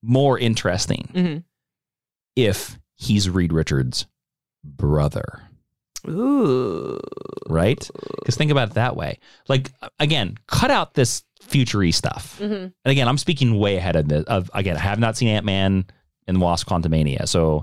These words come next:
Speaker 2: This is just tinfoil hat theories.
Speaker 1: this
Speaker 2: Yeah.
Speaker 1: tinfoil hat theories. Um, you know, I think it, it, it'd be more interesting if we introduced Nathaniel Richards and he is just Nathaniel Richards.
Speaker 2: Yeah, yeah,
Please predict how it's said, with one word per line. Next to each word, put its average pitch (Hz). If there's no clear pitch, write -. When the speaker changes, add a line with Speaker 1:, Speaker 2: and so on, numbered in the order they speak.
Speaker 2:
This -
is 233
just 254
tinfoil 208
hat 175
theories. 135
Speaker 1:
this 110
Speaker 2:
Yeah. 151
Speaker 1:
tinfoil 131
hat 117
theories. 95
Um, 95
you 110
know, 87
I 123
think 135
it, 123
it, 123
it'd 131
be 151
more 143
interesting 135
if 107
we 113
introduced 104
Nathaniel 95
Richards 90
and 98
he 110
is 104
just 104
Nathaniel 92
Richards. 82
Speaker 2:
Yeah, 170
yeah, 131